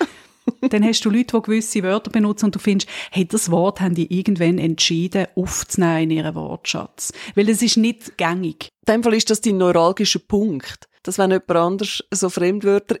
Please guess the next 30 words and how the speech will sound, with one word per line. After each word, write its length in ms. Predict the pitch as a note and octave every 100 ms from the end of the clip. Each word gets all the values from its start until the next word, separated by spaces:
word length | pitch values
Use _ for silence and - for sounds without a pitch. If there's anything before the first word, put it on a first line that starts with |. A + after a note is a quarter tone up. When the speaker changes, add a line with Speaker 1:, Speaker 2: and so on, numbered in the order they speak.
| -
Speaker 2:
einflechtet. 1000 | G3+ B3 D#3 C#3 F3 - - D#4 _ - - - _ _ _
<laughs> 100 | B3 - B3 - A#3 _ _ - - - - _ -
Was 140 | A3+
ich 140 | D4 -
zum 100 | B3+
Beispiel 260 | A#3 G#3
auch 80 | G#3+
sehr 220 | B3 A#3
gerne 260 | A#3 G#3 A3
sage, 400 | G#3 F#3+ G#3+ F#3+
ist 320 | F#3 - - _ _ _ _ -
obsolet. 1000 | F#3 - - E3+ D3 C#3 A2 _ - - _ _ _ _ _
Und 360 | - G#3 G3+ -
das 120 | -
Zweite 440 | - F#3+ G3+ A#3+ -
ist 340 | A3 A3+ - _
dislozieren. 880 | G#3+ G3+ F#3+ F3 - - F3+ A3 C4 F#4+ _ _ _ -
Ich 120 | F#3+
habe 100 | G#3+
letztens 220 | G#3 G#3 G#3+
wirklich 240 | - -
gemerkt, 540 | G#3+ F#3+ G#3+ - - -
dass 140 | G#3+
ich 180 | - -
das 220 | C#4 -
am 120 | A#3 A3+ A3 G3+
Radio 720 | G#3 - - - C4 - - -
<laughs> 60 | -
gesagt 800 | - - - - - - _ -
habe. 140 | -